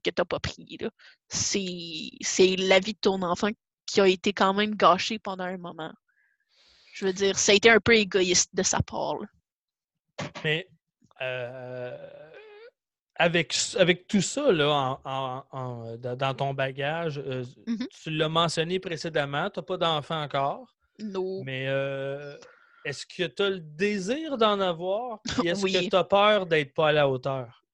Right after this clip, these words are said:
Speaker 1: Oui. Ma plus grosse peur, euh, le jour où je vais avoir des enfants,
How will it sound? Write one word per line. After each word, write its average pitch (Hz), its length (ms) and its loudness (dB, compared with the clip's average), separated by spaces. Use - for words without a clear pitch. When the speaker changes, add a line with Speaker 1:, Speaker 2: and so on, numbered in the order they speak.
Speaker 1:
Oui. 208 640 -2
Ma 214 460 2
plus - 180 -2
grosse 220 400 -2
peur, 220 420 -2
euh, 180 560 -2
le 202 220 0
jour 214 220 -2
où 240 60 -4
je - 100 -10
vais 214 60 -2
avoir 202 200 -2
des 214 220 -6
enfants, 208 420 -4